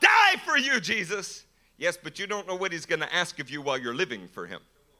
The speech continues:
Hey, would you like to get back to the opening text?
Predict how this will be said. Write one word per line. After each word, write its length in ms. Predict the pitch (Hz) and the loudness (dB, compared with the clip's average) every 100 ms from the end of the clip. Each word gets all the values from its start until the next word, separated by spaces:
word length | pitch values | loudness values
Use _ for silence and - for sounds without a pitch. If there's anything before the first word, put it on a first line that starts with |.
| _ _ _ _ _ _ _ _ _ _ _ _ _ _ _ _ - | _ _ _ _ _ _ _ _ _ _ _ _ _ _ _ _ -8
Hey, 100 | 160 | -6
would 180 | 151 165 | -4 -2
you 60 | |
like 180 | 196 185 | 0 -2
to 60 | 151 | -2
get 160 | 180 | -2
back 200 | - 175 - | 0 -2 -4
to 60 | |
the 120 | 143 | -4
opening 380 | 147 165 156 160 | -2 -2 -6 -8
text? 420 | - 165 - - | -4 -6 -6 -16